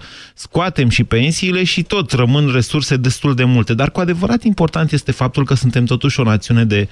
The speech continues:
optsprezece, nouăsprezece milioane, cât o mai fi prin țara asta, din care doar patru milioane și ceva chiar lucrează. Ceilalți nu au intenția. Ne-am plâns ani de zile de locuri de muncă, dar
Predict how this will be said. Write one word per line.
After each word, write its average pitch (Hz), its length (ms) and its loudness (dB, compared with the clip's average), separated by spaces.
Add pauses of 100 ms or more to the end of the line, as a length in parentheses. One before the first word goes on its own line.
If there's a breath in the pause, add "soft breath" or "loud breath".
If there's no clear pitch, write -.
(380 loud breath)
optsprezece, 120 640 0
nouăsprezece 107 800 0
milioane, 101 460 2
cât - 200 -8
o 120 60 2
mai 98 220 2
fi 110 160 0
prin 95 220 2
țara 90 320 0
asta, 113 500 -2 (400 loud breath)
din 180 140 0
care 180 220 0
doar 165 240 0
patru 151 340 0
milioane 120 420 4
și 120 160 0
ceva 110 420 0
chiar 101 380 -2
lucrează. 85 580 0 (180)
Ceilalți 196 360 -2
nu 196 60 4
au 185 100 2
intenția. 156 560 0 (640 loud breath)
Ne-am 147 200 2
plâns 175 240 2
ani 165 160 0
de 143 80 2
zile 131 260 2
de 113 100 0
locuri 120 340 0
de 104 80 0
muncă, 139 680 0
dar 139 420 0